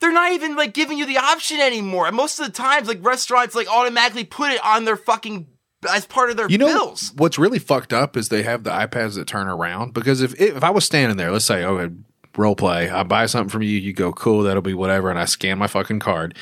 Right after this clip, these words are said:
Speaker 2: If it's just a little box here that I can look at and go, "No tip," I would do that.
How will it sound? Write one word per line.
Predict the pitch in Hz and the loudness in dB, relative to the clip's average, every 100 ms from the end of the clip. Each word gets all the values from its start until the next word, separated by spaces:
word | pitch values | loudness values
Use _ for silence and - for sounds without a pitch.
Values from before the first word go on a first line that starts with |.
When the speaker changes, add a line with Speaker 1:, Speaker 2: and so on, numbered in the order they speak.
| - - | -18 -4
Speaker 2:
If | 107 | -2
it's | 110 | 0
just | 107 | -2
a | 87 | -2
little | 113 147 | 0 2
box | 135 139 - | 4 2 2
here | 143 117 101 | 2 2 2
that | 92 | 2
I | 113 | 0
can | 131 143 | 2 0
look | 160 165 | 2 0
at | 170 - | -2 -4
and | 117 110 | -6 -2
go, | 107 98 92 | 0 0 -2
"No | 90 101 | -6 -6
tip," | 101 92 - _ | -4 -6 -6 _
I | 113 | -2
would | 110 104 | 0 0
do | 131 | 0
that. | 92 76 | 0 -8